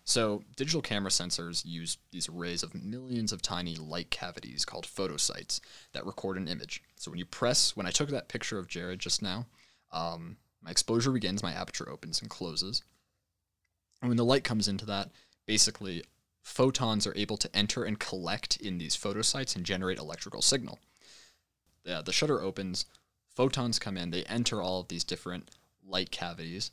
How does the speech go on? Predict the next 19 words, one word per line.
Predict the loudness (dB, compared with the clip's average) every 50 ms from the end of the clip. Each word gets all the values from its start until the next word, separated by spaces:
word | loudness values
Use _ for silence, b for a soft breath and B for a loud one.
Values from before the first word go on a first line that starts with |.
| _ _
right? | -4 -4 -4 -2
Then | 0 -2 -2
it | -2
closes, | -2 -2 2 4 4 6 4 2 0 0 -4 -4 -4 -4
and | -2 -2
so | 0 2
now | 2 2 2 2 2 -2 -4 -8 b b b b b b _ _
the | -8 -6 -6 -6 -8 -12 _ _ -12
camera's | -6 -4 -4 -2 -2 -4 -2 -2 -2
processor | -2 0 0 2 4 4 4 4 2 2 0 -2 -6 -12 -12 -12
is | -10 -8 -4 0 0 0 0 -2 _ _ _ _ _ _ 0
essentially | 2 4 4 4 2 0 -2 0 2
calculating | 4 4 4 2 2 -4 -4 -2 -2 -2
in | 0 4
each | 6 8 6 6
of |
these | 6 2 2 2
little | 2 4
spaces | 4 4 4 4 0 2 2 2 2 0 -4 -4